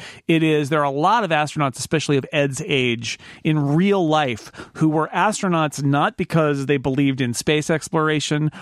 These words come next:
or anything like that, but because they believed they were doing their part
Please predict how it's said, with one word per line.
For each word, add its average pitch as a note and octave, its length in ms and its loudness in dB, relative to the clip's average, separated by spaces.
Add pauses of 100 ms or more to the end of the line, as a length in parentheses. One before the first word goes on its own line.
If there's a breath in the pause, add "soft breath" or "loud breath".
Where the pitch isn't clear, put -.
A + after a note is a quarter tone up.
(100)
or C#3+ 140 -2
anything D3+ 360 0
like C3 260 0
that, E3+ 220 0 (200 loud breath)
but D#3 180 -2
because D3+ 380 0
they D#3 100 2
believed C#3+ 420 0
they D3+ 120 2
were C3+ 160 0
doing C#3 320 2
their C3 140 0
part - 420 -4